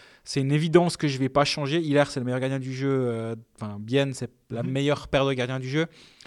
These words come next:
Speaker 1: Euh, les fois où Berra entre en jeu, là, surtout maintenant, c-, défensivement, c'est stable. Donc, je pense que moi, je bouge pas. C'est clair. Maintenant, si t'as, si t'as pris, euh, les, les Davosiens à neuf puis qu'ils sont à quatorze, euh, à treize,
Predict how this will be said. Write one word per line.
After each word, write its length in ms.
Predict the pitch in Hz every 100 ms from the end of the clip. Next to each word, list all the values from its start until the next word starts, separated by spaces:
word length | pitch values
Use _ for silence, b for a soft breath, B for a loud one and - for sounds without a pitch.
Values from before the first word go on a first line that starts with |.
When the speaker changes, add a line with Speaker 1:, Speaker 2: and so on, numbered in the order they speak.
| B B B -
Speaker 1:
Euh, 320 | 131 131 131
les 120 | 131
fois 480 | 131 - 156 156 151
où 300 | 151 147 147
Berra 320 | 139 151 151
entre 260 | 151 147 -
en 60 | 147
jeu, 180 | 151 151
là, 200 | 139 139
surtout 280 | 139 -
maintenant, 360 | 147 143 151 135
c-, 140 | - _ _ -
défensivement, 540 | 120 - 127 143 143
c'est 120 | 135 123
stable. 320 | - 139 123
Donc, 200 | 117 -
je 140 | - -
pense 240 | 165 -
que 240 | - 135 127
moi, 200 | 131 156
je 80 | 135
bouge 220 | 127 -
pas. 160 | 98 _ _
C'est 180 | - -
clair. 260 | 131 107 - B B B B B -
Maintenant, 300 | 117 151 160
si 200 | - 139
t'as, 300 | 147 127 123
si 140 | - -
t'as 140 | 139
pris, 260 | - - 151
euh, 720 | 127 120 117 117 113 113 117 120 _ _ b b b -
les, 300 | 123 123 123
les 100 | 127
Davosiens 520 | 135 139 156 151 147
à 60 | 139
neuf 260 | 147 143
puis 100 | -
qu'ils 140 | - -
sont 140 | 135
à 60 | 123
quatorze, 520 | 120 - 135 123 110
euh, 100 | 139 127
à 60 |
treize, 480 | - - 147 143 110